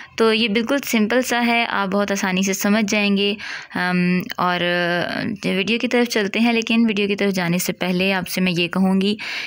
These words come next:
कि लाजमी चैनल को सब्सक्राइब कर लें, ताकि आपको जो भी नई वीडियो मैं यहाँ अपलोड करूँ, आपको नोटिफिकेशन मिलता रहे। और, अ, अगर आप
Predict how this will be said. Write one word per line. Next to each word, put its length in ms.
कि 200
लाजमी 420
चैनल 260
को 100
सब्सक्राइब 500
कर 200
लें, 200
ताकि 260
आपको 600
जो 400
भी 160
नई 200
वीडियो 340
मैं 120
यहाँ 260
अपलोड 340
करूँ, 280
आपको 220
नोटिफिकेशन 600
मिलता 340
रहे। 200
और, 260
अ, 680
अगर 200
आप 240